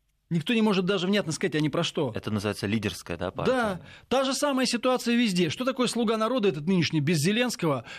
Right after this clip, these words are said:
Speaker 1: Вот, причем Зеленский, так сказать, он, а, просаживается. Очень скоро, а, вы увидите, что, как бы, от, от этого ничего не останется. Если Зеленский, например, проиграет выборы, а, следующие выборы президента,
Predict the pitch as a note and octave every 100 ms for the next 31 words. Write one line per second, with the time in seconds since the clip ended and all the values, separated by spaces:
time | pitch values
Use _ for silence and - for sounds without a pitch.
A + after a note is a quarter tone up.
0 | - D#3 C3+ D#3 G#3 E3 G3 A3 - D#3
1 | D#3+ - D#3+ D#3 C#3+ C3 D3 C#3+ E3+ -
2 | E3 C3+ B2 - A#2 A#2+ D#3 G3+ - B3
3 | G#3+ F#3 - - - C#3+ D#3 F#3+ G3+ F#3+
4 | D#3 - D#3 D#3+ D#3+ D#3 F3 E3+ E3 E3
5 | F3 E3+ D#3+ - C#3 B2 A#2+ D3 D3 G3
6 | G#3 F3+ F#3 E3 F#3 F3+ G3+ F3 F#3+ F#3+
7 | F#3 - - - - D3+ D#3+ G3 F#3 F3+
8 | F#3+ F3+ E3+ F3+ F3+ G#3+ B3 D#3+ A2